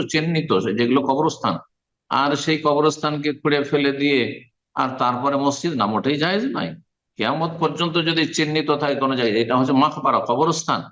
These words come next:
তাহলে সেখানে মসজিদ তৈরি করা জায়েজ নয়। ওই রকমই কোনো জায়গায় যদি মসজিদ আগে থেকে হয়ে থাকে, আর মসজিদ পাঁচশো বছর, হাজার বছর হয়, তবুও সেখানে কোনো কবর দেওয়া জায়েজ নয়। মসজিদের ভিতরে কবর দেওয়া জায়েজ নয়, মসজিদ আগে থেকে আছে, মসজিদ বেশি হক রাখে সেই জায়গার।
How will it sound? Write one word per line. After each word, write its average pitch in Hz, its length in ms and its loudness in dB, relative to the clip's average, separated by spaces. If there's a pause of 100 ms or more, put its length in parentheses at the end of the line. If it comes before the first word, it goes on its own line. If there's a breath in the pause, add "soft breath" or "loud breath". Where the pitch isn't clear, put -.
(520)
তাহলে 101 220 0
সেখানে 120 360 -2
মসজিদ 127 340 -2
তৈরি 143 200 4
করা 139 200 2
জায়েজ 139 300 -2
নয়। 139 200 -6 (1080)
ওই 131 160 4
রকমই 151 460 2
কোনো 143 240 0
জায়গায় 147 280 0
যদি 147 100 -4
মসজিদ 147 380 -2
আগে 135 220 0
থেকে 143 220 -6
হয়ে 147 240 2
থাকে, 139 500 -4 (400)
আর 139 260 0
মসজিদ 147 420 -2
পাঁচশো 139 320 0
বছর, 139 280 0
হাজার 139 300 0
বছর 139 320 -2
হয়, 117 280 -2
তবুও 123 320 0
সেখানে 143 440 -2
কোনো 127 200 -2
কবর 131 300 0
দেওয়া 135 180 2
জায়েজ 139 320 -2
নয়। 127 180 -4 (400)
মসজিদের 120 400 -2
ভিতরে 131 280 2
কবর 127 300 2
দেওয়া 135 220 0
জায়েজ 131 280 -2
নয়, 135 220 -2
মসজিদ 127 340 -4
আগে 127 240 -2
থেকে 123 160 -6
আছে, 127 160 -4
মসজিদ 120 360 -2
বেশি 131 220 0
হক 131 240 2
রাখে 127 220 -2
সেই 143 200 -4
জায়গার। 151 300 0